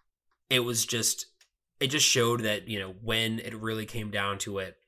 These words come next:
we could not get the wins. The fact that we ended up with the same record this year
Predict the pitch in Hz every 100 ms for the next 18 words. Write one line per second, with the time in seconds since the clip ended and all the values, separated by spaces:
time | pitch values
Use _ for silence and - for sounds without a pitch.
0 | _ _ _ _ _ _ _ - - _
1 | - - _ _ _ _ _ _ _ -
2 | 104 107 104 123 110 117 120 113 123 135
3 | 90 - - - - 123 120 - 117 110
4 | 120 113 113 107 120 104 - 117 113 113
5 | 107 107 104 98 98 - _ _ _ _
6 | - 107 135 - 101 92 90 95